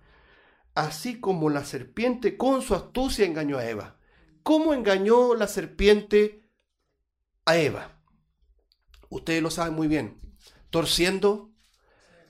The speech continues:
las escrituras, torciendo la verdad.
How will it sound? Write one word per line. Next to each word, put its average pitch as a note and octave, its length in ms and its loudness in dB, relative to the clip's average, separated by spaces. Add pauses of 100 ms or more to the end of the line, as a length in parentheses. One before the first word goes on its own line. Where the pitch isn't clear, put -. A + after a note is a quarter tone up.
(200)
las C3+ 280 -2
escrituras, B2 540 -6
torciendo E3 680 -8
la E3 180 -4
verdad. B2 460 -8